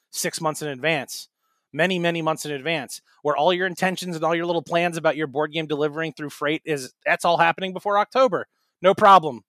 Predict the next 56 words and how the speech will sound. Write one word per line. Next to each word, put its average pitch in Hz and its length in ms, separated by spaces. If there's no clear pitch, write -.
No 156 260
problem 190 440
six - 260
months 151 220
ago, 143 240
me. 143 360
That's 170 200
gonna 185 180
be 180 200
here, 220 400
and 151 140
I'm 175 120
gonna 180 120
be 156 120
great 151 420
at - 100
pax, 135 340
and 147 80
I'm 156 60
gonna 143 120
sell 160 280
Black 147 300
Mold. 131 380
Not 139 260
the 147 80
reality. 139 500
Black 127 280
Mold 139 180
got 135 140
held 135 220
up, 123 180
and 131 240
it's - 200
not, 135 240
it's 147 140
actually 151 340
on 151 160
a 139 60
boat 135 240
right 135 200
now. 120 280
It 117 100
left 143 220
on 143 100
the 123 80
third, 131 320
and 123 60
it 123 80
won't 127 140
be 131 100
here 123 140
till 135 140
the 127 120
end 123 100
of 117 60
December. 120 460